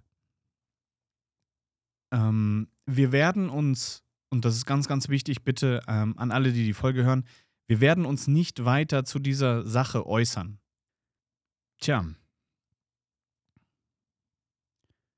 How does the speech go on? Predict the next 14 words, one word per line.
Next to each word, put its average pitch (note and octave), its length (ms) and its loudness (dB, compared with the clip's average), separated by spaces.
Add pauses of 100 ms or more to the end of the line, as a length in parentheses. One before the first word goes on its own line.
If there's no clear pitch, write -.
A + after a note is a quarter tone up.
(320)
Fast - 320 0
hundertfünfzig C#3 640 2
Folgen. E3+ 460 0 (2000)
Und C3+ 640 2
dann C3+ 400 0
endet C#3+ 360 -2
es F2 200 -6
einfach G2+ 420 -6
so, F2 420 -8 (680)
mitten G2 540 -4
im G2+ 180 -2
November. G2 560 2 (1600)
Vielen A#2+ 260 2
Dank A#2+ 400 2